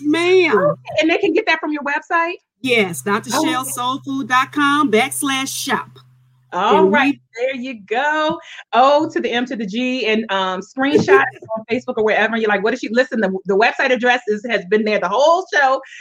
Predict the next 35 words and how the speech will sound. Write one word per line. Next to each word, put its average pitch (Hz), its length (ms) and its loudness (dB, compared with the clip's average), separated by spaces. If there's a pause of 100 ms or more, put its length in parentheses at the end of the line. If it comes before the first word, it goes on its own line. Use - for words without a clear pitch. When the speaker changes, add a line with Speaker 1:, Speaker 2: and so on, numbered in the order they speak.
(140)
Speaker 2:
Um, 202 120 6
Speaker 1:
Yep. 214 100 2
Speaker 2:
and 240 140 2
if 247 160 -2
you 294 160 0
are 240 400 4
on, 226 460 0
um, 190 440 -4
listening 247 300 -2
in 220 80 -4
iTunes 226 480 -2
and 214 100 -4
all 202 160 0
of 196 120 -6
that, 196 200 0
the 180 60 -8
information 196 400 -8
is 180 100 -6
in 180 120 -4
the 175 60 -6
show 226 340 -2
notes. 233 440 0 (320)
Um, 190 300 2
and 190 120 -2
so 190 280 2
I 196 80 0
think 202 240 -2
that 175 180 -4
getting 254 220 0 (180)
so 320 180 -2
much 302 220 -2
love, 233 600 2
um, 208 160 -4
coming 233 340 -2
through. 226 340 2